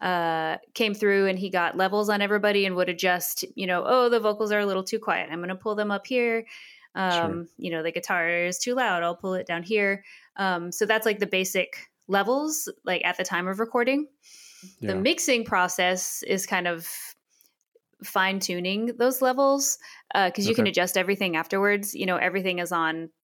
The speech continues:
Speaker 1: even when you record all together, all of the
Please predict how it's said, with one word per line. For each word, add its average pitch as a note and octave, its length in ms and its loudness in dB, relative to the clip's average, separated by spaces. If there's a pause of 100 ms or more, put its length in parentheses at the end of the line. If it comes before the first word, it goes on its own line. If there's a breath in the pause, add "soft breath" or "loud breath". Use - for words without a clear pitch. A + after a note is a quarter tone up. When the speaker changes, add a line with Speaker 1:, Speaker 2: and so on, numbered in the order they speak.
(520)
Speaker 1:
even A#3 260 2
when G#3+ 100 0
you G3+ 80 2
record F3+ 500 0
all F3 220 0
together, G3 560 -2 (560 loud breath)
all G#3 200 4
of F#3+ 260 2
the F3 560 -4